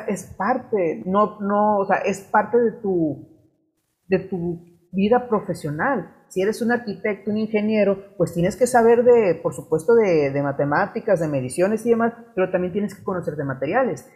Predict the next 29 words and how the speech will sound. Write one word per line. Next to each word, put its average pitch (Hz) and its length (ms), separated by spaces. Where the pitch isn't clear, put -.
Y 196 80
en 190 60
el 175 140
caso 208 380
de 220 140
la 156 380
cuestión 180 540
de 214 400
con 165 180
nosotros 185 480
como 151 200
docentes, 170 640
que 170 120
trabajamos 170 520
frente 170 260
a 151 40
niños, 180 380
frente 170 200
a - 80
profesores, 160 680
frente 147 300
a 139 120
personas, 170 840
es 185 180
importante 220 760
conocer 175 380
los 196 180
aspectos 170 560
teóricos, 147 420